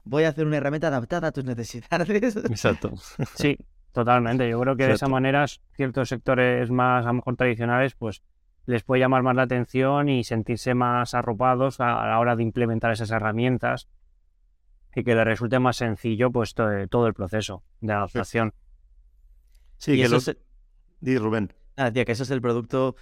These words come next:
Speaker 1: más SaaS, ¿no? Pero después en la parte del producto físico, a ver, lo decía antes que había como más barrera de entrada, y es cierto porque si
Speaker 2: Sí.
Speaker 1: sobre todo si te pones a, a construir, a, a fabricar, ¿no? Pero bueno, también es cierto que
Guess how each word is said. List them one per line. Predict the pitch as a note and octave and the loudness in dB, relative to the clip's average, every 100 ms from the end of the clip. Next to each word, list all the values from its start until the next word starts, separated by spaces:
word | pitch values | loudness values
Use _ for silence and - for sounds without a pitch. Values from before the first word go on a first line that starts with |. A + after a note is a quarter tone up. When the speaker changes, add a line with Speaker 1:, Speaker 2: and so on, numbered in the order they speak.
| - - | -16 -4
Speaker 1:
más | A2+ A2 | -2 -2
SaaS, | - A2 G2+ | 0 0 0
¿no? | A#2 | -6
Pero | A#2 | -4
después | G#2 A2+ A#2 | -4 -4 -2
en | |
la | A2 G#2+ | -2 -2
parte | A2 A2 | -2 -2
del | A2+ | -2
producto | A#2 A#2 | -2 -2
físico, | A2 B2 B2+ C#3 - _ _ _ _ | -6 -6 -4 -6 -8 _ _ _ _
a | B2 | -2
ver, | C#3+ A#2 - _ _ _ _ _ - | 0 0 -4 _ _ _ _ _ -20
lo | - A#2 A#2 | -8 -2 0
decía | A2+ D3 D3+ D3 D3 | -2 -2 0 2 0
antes | C#3 D3 C#3+ D3 | -2 -2 -4 -4
que | C#3 | -2
había | B2 C3 | -2 -2
como | B2+ A#2+ | -2 -2
más | A#2+ A#2+ - | -2 -4 -6
barrera | A2+ A2+ A2 | -2 0 0
de | G2+ | -2
entrada, | G2 A2 G2+ F#2+ | -2 0 0 0
y | F#2 | -4
es | F2 | -8
cierto | - G#2 G2+ A2+ | -6 -4 -2 -2
porque | A2 G2 F#2+ | -2 -4 -6
si | - - G#2+ | -10 -2 0
Speaker 2:
Sí. | |
Speaker 1:
sobre | F#2+ F#2 | 2 0
todo | F#2+ | 0
si | G#2 | -2
te | A2 | -2
pones | G#2+ G#2 | -2 -2
a, | G2+ | -4
a | G2 | -6
construir, | F#2+ F#2+ - G#2+ A2 - _ - - | -8 -10 -6 -6 -6 -10 _ -20 -6
a, | G#2 G2 F#2+ | -2 0 -2
a | F#2 | -2
fabricar, | G#2+ G2+ B2+ G#2+ A#2+ | -4 -2 -2 -2 -4
¿no? | D3 _ _ _ | -12 _ _ _
Pero | B2 A#2+ | -2 0
bueno, | D3+ B2+ | 0 0
también | B2 C#3 | -2 -2
es | |
cierto | D#3 D3+ | -2 -2
que | D3+ D3 | -2 -4